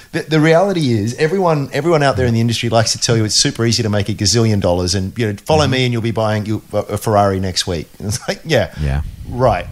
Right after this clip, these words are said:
Speaker 1: Um, o-, or you
Speaker 2: Mm-hmm.
Speaker 1: can take the far more realistic approach that, you know,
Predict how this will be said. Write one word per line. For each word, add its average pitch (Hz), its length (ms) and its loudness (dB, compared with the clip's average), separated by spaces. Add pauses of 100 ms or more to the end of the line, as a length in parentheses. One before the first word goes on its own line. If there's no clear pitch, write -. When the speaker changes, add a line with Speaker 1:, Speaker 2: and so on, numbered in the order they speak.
(320)
Speaker 1:
Um, 120 420 2
o-, 143 160 -2
or 170 400 6
you - 60 0
Speaker 2:
Mm-hmm. 117 60 2
Speaker 1:
can 135 100 -2
take 131 220 0
the 123 60 -4
far 139 220 2
more 123 180 0
realistic 117 460 -2
approach - 460 -2
that, 104 240 -2
you 113 80 0
know, 104 120 -2